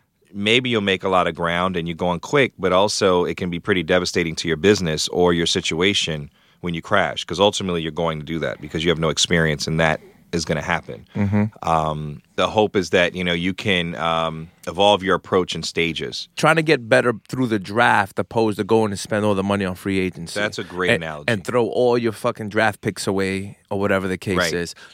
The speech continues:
Speaker 1: Right.
Speaker 2: Just build through your draft and see where that takes
Speaker 1: Right.
Speaker 2: you.
Speaker 1: Or your farm system.
Speaker 2: Your
Speaker 1: You know,
Speaker 2: farm
Speaker 1: I know,
Speaker 2: system.
Speaker 1: you know, love the
Speaker 2: Exactly.
Speaker 1: Yankees, and there was a time
Speaker 2: Exactly.
Speaker 1: where their farm system had got dried up.
Speaker 2: It was
Speaker 1: Right? They hadn't
Speaker 2: horrible.
Speaker 1: invested in it,
Speaker 2: Nothing.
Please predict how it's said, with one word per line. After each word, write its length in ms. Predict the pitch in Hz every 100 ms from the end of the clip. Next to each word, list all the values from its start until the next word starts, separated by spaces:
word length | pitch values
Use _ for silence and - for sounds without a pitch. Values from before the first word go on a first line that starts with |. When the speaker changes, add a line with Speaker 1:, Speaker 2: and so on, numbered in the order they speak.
| -
Speaker 1:
Right. 80 | 90
Speaker 2:
Just 240 | 143 -
build 280 | 127 135 135
through 140 | 135
your 140 | 131 123
draft 440 | 104 104 98 98
and 100 | 107 95
see 120 | 117
where 140 | 107
that 180 | 104 98
takes 160 | - 110
Speaker 1:
Right. 220 | 90 -
Speaker 2:
you. 60 |
Speaker 1:
Or 60 | 107
your 80 | 123
farm 260 | 147 139
system. 320 | 131 101 - 113
Speaker 2:
Your 100 | 127
Speaker 1:
You 80 | 127
know, 60 | 120
Speaker 2:
farm 80 |
Speaker 1:
I 80 | 107
know, 100 | 113 113
Speaker 2:
system. 140 | 113 98
Speaker 1:
you 80 | 110
know, 100 | 104
love 180 | 110 113
the 60 |
Speaker 2:
Exactly. 160 | 110 107
Speaker 1:
Yankees, 460 | 101 90 104 98 - - -
and 100 | 95
there 100 | 95
was 120 | 95 98
a 60 |
time 220 | 104 104 101 101
Speaker 2:
Exactly. 140 | 101 92
Speaker 1:
where 340 | 98 98 98
their 120 | 95 92
farm 440 | 110 107 107 107 - _ _ - -
system 440 | - 101 - 95
had 160 | 95 85
got 180 | 95
dried 280 | 87 90 90
up. 160 | 87 73 _
Speaker 2:
It 80 | 117
was 140 | 107
Speaker 1:
Right? 80 | 98
They 40 | 120
hadn't 160 | 107 104
Speaker 2:
horrible. 180 | 107 110
Speaker 1:
invested 460 | 98 98 - 107
in 140 | 120 95
it, 80 |
Speaker 2:
Nothing. 160 | 92